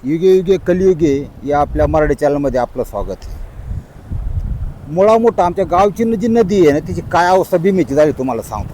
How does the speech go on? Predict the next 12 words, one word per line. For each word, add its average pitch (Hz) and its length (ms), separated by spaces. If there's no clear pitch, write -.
मुळा 170 180
मोठा 185 220
पुण्याहून 160 360
आली, 156 280
त्यानंतर 151 340
त्याला 156 240
इंद्रायणी 151 480
मिळती. 135 320
हे 135 120
जे 170 80
पूल 247 360
आहे 127 100